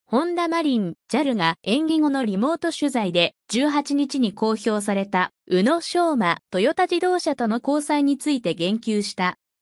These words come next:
この日のエスピーは、冒頭の三回転フリップは、着氷が乱れたが、続く連続ジャンプは降りるなど、演技をまとめて、充実の表情を浮かべた。演技後は、久しぶりの試合で緊張していて、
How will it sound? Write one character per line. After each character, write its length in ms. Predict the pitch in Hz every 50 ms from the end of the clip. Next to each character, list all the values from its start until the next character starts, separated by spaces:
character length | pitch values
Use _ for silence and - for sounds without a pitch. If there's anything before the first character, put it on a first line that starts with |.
| _ _ _
こ 140 | - 208
の 120 | 208 269 320
日 160 | 311 - 349
の 160 | 294 233 175 -
エ 120 | 175 175 175
ス 140 | - - -
ピ 260 | - 311 294 277 226
ー 0 |
は、 180 | 196 175 180 - _ _ -
冒 180 | 175 208 294 311
頭 260 | - - 339 330 320
の 120 | 311 311
三 300 | 285 - 233 226 294 330
回 220 | - - 339 339 330
転 280 | - 339 330 320 320
フ 100 | 294 311
リ 140 | 294 294 254
ッ 40 | 233 -
プ 120 | - 220
は、 180 | 196 165 156 160 - _ _
着 300 | _ - 180 175 - - -
氷 220 | - 320 330 330
が 80 | 311 311
乱 260 | 294 285 277 294 311
れ 120 | 302 294 -
た 120 | 220 208
が、 200 | 185 170 170 175 - _ _
続 240 | - 202 185 220 240
く 140 | - 262 269
連 180 | 240 262 277 277
続 240 | 277 294 - 339 294
ジ 100 | - 320
ャ 60 | 330
ン 80 | 320
プ 160 | 294 - 185 175
は 200 | 165 165 - - _ _
降 80 | 180 180
り 140 | 220 277
る 80 | 285 262
な 160 | 233 202 185
ど、 180 | 175 170 165 165 - _ _
演 240 | 226 277 311 294 247
技 140 | 220 202 180
を 40 |
ま 140 | 165 156 160
と 140 | 160 214 208
め 100 | 214 208
て、 280 | - - 196 190 175 - _ _
充 240 | - 196 269 349
実 260 | 339 - 339 - 339 320
の 140 | 330 330 320 -
表 200 | 320 320 330 320
情 300 | 294 339 339 330 311 269
を 180 | 220 185 160
浮 20 | 151
か 140 | - 180
べ 120 | 185 190 180
た。 240 | - 190 175 170 - - _ _ _ _ _ _ -
演 220 | 190 226 302 320
技 160 | 311 320 302
後 140 | 254 226 196
は、 160 | 170 156 151 - _
久 280 | _ 190 175 - 294
し 120 | 320 - 359
ぶ 120 | 349 359
り 120 | 339 339 330
の 120 | 330 330
試 240 | 311 - 247 220 208
合 140 | 214 233 233
で 100 | 233 226
緊 320 | 220 - - 208 214 226
張 220 | 226 233 220 220
し 80 | 214 214
て 120 | - 208
い 80 | 202 208
て、 280 | - _ 202 202 202 208